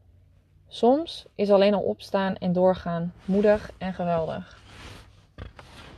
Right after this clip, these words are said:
"Hoe krijgen ze het voor elkaar er zo kalm en perfect uit te zien?"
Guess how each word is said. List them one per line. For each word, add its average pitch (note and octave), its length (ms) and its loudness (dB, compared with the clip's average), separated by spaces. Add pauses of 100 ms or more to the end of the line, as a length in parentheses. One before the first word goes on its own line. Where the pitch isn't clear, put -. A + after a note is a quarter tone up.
(2750)
"Hoe A3 140 2
krijgen B3+ 340 2
ze - 80 -8
het B3 100 -6
voor A#3+ 140 -4
elkaar A3+ 440 0
er G3+ 100 0
zo G#3+ 180 2
kalm B3 460 2
en A3 120 -4
perfect G#3 380 -4
uit C4+ 220 -2
te F#3+ 100 -6
zien?" F3 360 -2